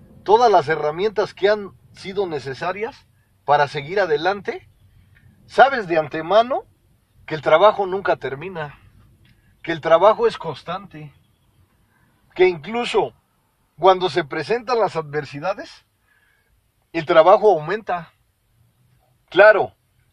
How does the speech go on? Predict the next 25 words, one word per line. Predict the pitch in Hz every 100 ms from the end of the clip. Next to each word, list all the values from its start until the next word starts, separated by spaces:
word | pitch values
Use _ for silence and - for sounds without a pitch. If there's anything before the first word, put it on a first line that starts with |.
| _
hay | 156 196
momentos | 208 208 220 214 180 220 - - _ _ _
de | 135
relajación, | 143 139 143 143 139 - 160 196 214 214 190 _ _ _ _
de | 147 147
disfrute, | 143 - 151 170 214 - 196 180 _ _ _
de | 135 143
goce. | 139 220 - 180 147 _ _ _ _ _ _ _
Es | 196 208
donde | 226 185 175
debes | 208 233 240 233 - _ _ _ _ _ _ _ _ _ _
de | - 160
hacerlo | 156 196 214 208
al | 175
máximo, | 160 202 226 - 196 185 190 180 _ _ _ _ _ _ _
en | 151
donde | 165 170 165
debes | 160 214 220 165
de | 147
sonreír, | 147 143 131 139 160 202 220 214 - - - - -
en | 151 160
donde | 175 170 160
debes | 208 262 202
de | 190
vivir | 165 165 190 262 330